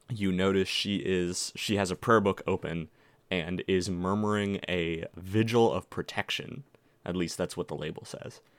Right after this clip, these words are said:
When you whisper, she jumps and, like, gasps and shuts the prayer book and, like, looks over at you. And then when she sees who it is, she immediately relaxes and stands up and says,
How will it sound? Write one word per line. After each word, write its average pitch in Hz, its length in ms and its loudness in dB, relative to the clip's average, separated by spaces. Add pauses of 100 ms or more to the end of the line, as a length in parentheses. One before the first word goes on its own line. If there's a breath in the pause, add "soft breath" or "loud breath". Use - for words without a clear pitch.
(340)
When 92 180 -4
you 90 200 -6
whisper, 101 460 4 (220 soft breath)
she - 240 -2
jumps 101 640 2
and, 98 180 -6
like, - 260 -6
gasps - 540 -2
and 82 380 -6
shuts - 340 0
the 95 100 -4
prayer 92 260 0
book 80 280 -6
and, 87 140 -4
like, 85 200 -10
looks 107 260 -4
over 98 220 2
at 82 260 -2
you. - 220 -8 (360 soft breath)
And 107 160 6
then 104 80 4
when 101 100 4
she - 160 -2
sees 123 360 0
who 110 140 4
it 107 80 2
is, 101 280 6
she 98 180 -2
immediately 92 500 0
relaxes 82 680 -6
and 82 260 -6
stands - 420 -2
up 80 240 -4 (400 soft breath)
and 85 320 -6
says, 82 540 -4